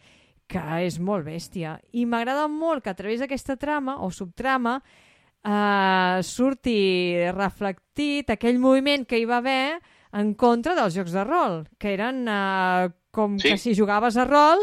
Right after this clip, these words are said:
Speaker 1: tenies una conducta gairebé de psicopatia o gairebé, eh, d'assassí, no? Perquè havien passat algunes coses. Però eren, eh, és com, eh,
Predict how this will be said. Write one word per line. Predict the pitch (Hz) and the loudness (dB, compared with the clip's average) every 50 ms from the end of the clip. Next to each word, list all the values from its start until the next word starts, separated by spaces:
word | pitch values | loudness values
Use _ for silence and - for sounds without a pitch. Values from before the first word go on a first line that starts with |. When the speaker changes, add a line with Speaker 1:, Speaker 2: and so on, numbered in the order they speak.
| 403 - - - - _ | 0 -4 -12 -20 -20 _
Speaker 1:
tenies | - 208 196 202 214 240 233 | -4 -2 0 0 0 0 2
una | 302 339 302 | 4 4 4
conducta | 220 - 226 214 208 202 190 208 202 - - 359 359 330 | 4 4 0 0 0 2 0 0 0 0 2 2 4 4
gairebé | 262 220 190 180 180 180 202 254 | 2 2 0 -2 0 0 0 2
de | 330 349 | 0 0
psicopatia | - - 247 202 - 196 175 - 190 180 175 247 269 302 339 370 | 0 -2 -6 -8 -8 -8 -4 -4 -4 -4 -4 -4 0 2 2 4
o | 311 | 4
gairebé, | 240 208 190 190 185 196 233 285 330 320 269 233 214 202 202 196 190 190 190 185 180 | 2 0 0 0 2 2 2 2 2 2 2 0 0 -2 -2 -2 -2 -4 -4 -6 -6
eh, | |
d'assassí, | 185 185 190 180 - - 196 160 - - 269 240 190 160 - _ _ | -4 -4 -4 -4 -4 -6 -6 -6 -4 -4 -4 -2 -4 -6 -8 _ _
no? | 175 202 240 | -4 -2 -2
Perquè | 302 277 226 202 | -2 -2 -2 -2
havien | 185 214 233 247 | -2 -2 -2 -2
passat | 262 247 - 285 294 | -4 -4 -4 -4 -4
algunes | 277 240 214 208 190 180 160 - | -4 -4 -4 -4 -6 -6 -8 -8
coses. | - 175 160 151 147 147 147 - _ _ _ _ _ _ _ _ _ _ _ _ _ _ _ | -10 -12 -10 -10 -12 -16 -18 -20 _ _ _ _ _ _ _ _ _ _ _ _ _ _ _
Però | - 233 226 220 208 | 0 2 4 4 4
eren, | 202 214 226 277 302 311 285 269 | 4 2 0 -2 -2 -2 -2 -2
eh, | 247 220 208 196 196 190 190 190 170 214 | 0 0 2 2 0 0 -2 -2 0 0
és | 240 240 - | -2 -2 -2
com, | - - 254 240 214 196 190 190 190 190 190 190 - - | -4 -2 0 2 2 2 0 -2 -4 -6 -8 -10 -12 -10
eh, | - 208 202 202 202 202 | -6 -4 -2 0 0 -2